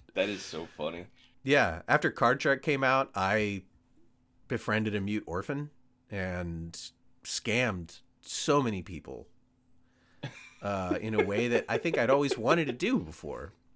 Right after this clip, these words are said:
Speaker 2: And, um, you know, but I just hadn't had, like, kind of the structure in my head kind of set up, like, the, the, the prototype there. And it was just really nice being able to see, like, oh, you can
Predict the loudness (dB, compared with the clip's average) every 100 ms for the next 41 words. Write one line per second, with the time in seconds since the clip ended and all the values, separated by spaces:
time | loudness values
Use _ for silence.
0 | -8 -4 -2 -4 -6 -6 -6 -6 -8 -12
1 | -14 -18 _ -12 -8 -8 -6 -6 -8 -8
2 | -4 -4 -6 -8 -6 -4 -6 -6 -10 -10
3 | -14 -12 -12 -12 -8 -8 -8 -10 -8 -8
4 | -8 -8 -8 -10 -14 -12 -8 -8 -6 -10
5 | -10 -8 -8 -8 -12 -18 -20 -12 -10 -12
6 | -10 -6 -4 -6 -10 -12 -10 -12 -12 -12
7 | -18 _ -12 -10 -10 -12 -12 -10 -8 -8
8 | -8 -10 -10 -10 -10 -10 -10 -10 -4 -2
9 | -2 -4 -12 -16 -8 -4 -2 -2 -4